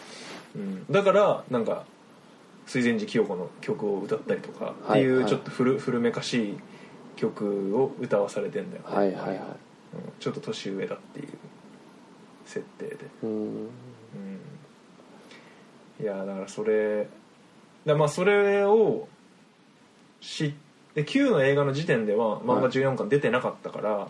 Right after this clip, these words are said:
Speaker 2: はい。はい、はい、はい、はい。
Speaker 1: 九が出て、マリが出てきて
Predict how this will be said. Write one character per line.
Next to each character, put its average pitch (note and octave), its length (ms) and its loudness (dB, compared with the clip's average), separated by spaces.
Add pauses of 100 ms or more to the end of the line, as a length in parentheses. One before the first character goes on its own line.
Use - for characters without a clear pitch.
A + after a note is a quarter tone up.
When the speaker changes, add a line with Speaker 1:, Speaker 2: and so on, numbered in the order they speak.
Speaker 2:
は B2+ 260 4
い。 - 160 2
は A#2 200 4
い、 - 20 8
は - 0 -
い、 - 0 -
は - 0 -
い、 - 0 -
は A2 40 4
い。 - 40 0
Speaker 1:
九 A2+ 220 8
が A2+ 200 4
出 D#3+ 140 2
て、 F3 460 2
マ E3+ 180 2
リ F#3+ 120 2
が B2+ 120 4
出 D3+ 160 -2
て F#3 180 -2
き - 140 -12
て A#3+ 500 2